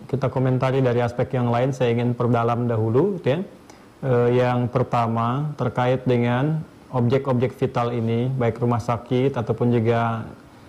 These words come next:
objek-objek spiritual, eh, bangunan-bangunan ibadah, penting disampaikan kepada masyarakat yang melihat live kita malam hari ini,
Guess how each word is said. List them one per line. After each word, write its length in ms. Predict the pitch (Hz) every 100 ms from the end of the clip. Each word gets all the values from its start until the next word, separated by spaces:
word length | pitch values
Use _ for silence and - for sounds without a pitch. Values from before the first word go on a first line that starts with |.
| - 120
objek-objek 480 | 117 117 117 113
spiritual, 880 | - 123 123 - 123 120 120 135 156 - -
eh, 260 | 127 120 117
bangunan-bangunan 720 | 117 120 120 120 120 117 120
ibadah, 480 | 117 117 110 117 147 - - - -
penting 300 | 117 117 147
disampaikan 640 | 135 135 120 120 117 131 127
kepada 240 | 127 117
masyarakat 580 | 120 107 117 113 120 120
yang 480 | 120 120 113 113 120
melihat 320 | 117 117 120
live 240 | - 113 113
kita 160 | 120
malam 320 | 120 117 117 113
hari 240 | 113 117
ini, 240 | 113 151